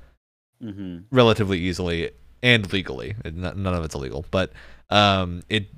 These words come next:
Speaker 2: is a, a pain to get. There is a Gundam Breaker that exists that is legal in America and easy to acquire
Speaker 1: Don't
Speaker 2: called
Speaker 1: talk
Speaker 2: New
Speaker 1: about
Speaker 2: Gundam
Speaker 1: it.
Speaker 2: Breaker.
Speaker 1: Don't talk about it.
Speaker 2: And I wanna bring this game up because it is an example of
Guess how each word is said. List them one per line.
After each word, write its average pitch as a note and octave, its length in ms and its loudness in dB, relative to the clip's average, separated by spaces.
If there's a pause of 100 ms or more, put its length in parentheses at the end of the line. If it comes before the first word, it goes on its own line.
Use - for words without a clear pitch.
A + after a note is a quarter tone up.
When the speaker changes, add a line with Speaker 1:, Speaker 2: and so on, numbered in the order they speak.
(160)
Speaker 2:
is D3 640 4
a, G#2 60 -6
a A#2+ 300 2
pain G2 340 -4
to G2+ 80 -6
get. G2+ 300 2 (340)
There C3+ 180 6
is B3 600 4 (180)
a B2 60 4
Gundam A#2 340 2
Breaker B2 380 4
that G2 160 2
exists G2+ 680 0
that - 300 -2
is A#2+ 400 2 (100)
legal A#2 320 4
in A2 60 4
America G2+ 560 4
and G#2 140 -2
easy G#2+ 200 2
to G2+ 120 6
acquire F#2 520 4 (280)
Speaker 1:
Don't F#2+ 160 -16
Speaker 2:
called C3+ 180 8
Speaker 1:
talk A#2+ 80 0
Speaker 2:
New E3 140 4
Speaker 1:
about B2 220 4
Speaker 2:
Gundam F2 40 -2
Speaker 1:
it. E2+ 120 -6
Speaker 2:
Breaker. - 360 -10 (240)
Speaker 1:
Don't G2+ 220 -14
talk G2+ 260 -16
about F#2+ 320 -18
it. G2 160 -20 (540)
Speaker 2:
And G#2+ 100 2
I D3+ 80 10
wanna G3+ 220 6
bring D3+ 180 8
this D#3+ 160 6
game A#2 220 4
up A2+ 180 6
because A2 300 4
it D#3 160 2
is D#3+ 120 8
an B2+ 120 4
example B2+ 680 4
of F#2+ 260 2